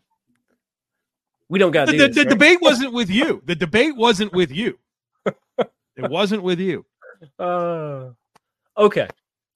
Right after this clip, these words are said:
Speaker 1: So we
Speaker 2: Uh,
Speaker 1: have, we have, it's bold prediction time. Maybe
Speaker 2: Yeah.
Speaker 1: not bold prediction, but prediction time.
Speaker 2: I don't know. Last time you were pretty bold, so that encouraged me to do some bold things
Speaker 1: Good.
Speaker 2: here.
Speaker 1: Step out
Speaker 2: I have,
Speaker 1: on a limb. Live a little bit.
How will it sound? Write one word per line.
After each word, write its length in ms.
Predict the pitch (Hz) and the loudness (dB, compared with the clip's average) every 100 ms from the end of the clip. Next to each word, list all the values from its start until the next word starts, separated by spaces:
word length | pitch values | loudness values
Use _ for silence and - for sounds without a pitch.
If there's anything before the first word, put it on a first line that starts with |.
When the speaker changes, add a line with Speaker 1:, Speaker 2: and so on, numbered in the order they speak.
| _ - | _ -2
Speaker 1:
So 220 | 165 117 | 0 0
we 160 | 131 | 0
Speaker 2:
Uh, 40 | 160 | 2
Speaker 1:
have, 200 | 180 - - | 0 -4 -16
we 260 | 185 151 160 | -8 -6 -6
have, 100 | 143 | -8
it's 200 | 156 139 | -12 -14
bold 280 | 123 143 - | -10 -10 -8
prediction 340 | 139 113 107 | -10 -10 -16
time. 240 | 90 - _ _ _ _ _ _ _ _ _ _ _ _ - | -20 -20 _ _ _ _ _ _ _ _ _ _ _ _ -4
Maybe 100 | 285 | -2
Speaker 2:
Yeah. 80 | 262 | 0
Speaker 1:
not 160 | 139 | -2
bold 180 | 120 117 | -4 -8
prediction, 440 | 117 98 - 123 - | -10 -14 -16 -20 -16
but 260 | 147 156 147 | -10 -10 -10
prediction 440 | - 196 - 107 - | -6 -6 -8 -16 -20
time. 160 | - _ - | -20 _ -8
Speaker 2:
I 80 | 135 | -8
don't 140 | 123 | -6
know. 100 | 117 | -8
Last 340 | 127 147 160 139 113 - | -6 -6 -6 -12 -20 -14
time 220 | 135 135 | -12 -8
you 140 | 143 | -6
were 100 | 151 | -6
pretty 240 | 123 139 123 | -6 -10 -10
bold, 320 | 127 123 123 | -8 -10 -10
so 80 | 131 | -8
that 140 | 127 | -8
encouraged 420 | 131 120 139 127 120 | -8 -8 -8 -6 -8
me 100 | 143 | -8
to 60 | |
do 120 | 123 123 | -8 -8
some 180 | 127 | -12
bold 300 | 113 117 120 | -10 -10 -10
things 260 | - 151 190 | -6 -4 -4
Speaker 1:
Good. 20 | |
Speaker 2:
here. 260 | 127 151 - | -6 -10 -12
Speaker 1:
Step 300 | - 143 139 | -6 -6 -2
out 140 | 156 165 | 0 0
Speaker 2:
I 20 | |
have, 60 | 160 | -2
Speaker 1:
on 40 | |
a 40 | 165 | -4
limb. 280 | 190 104 82 - | -6 -8 -14 -10
Live 180 | 135 180 | -6 -6
a 40 | |
little 200 | 120 107 | -6 -10
bit. 240 | 95 90 | -14 -18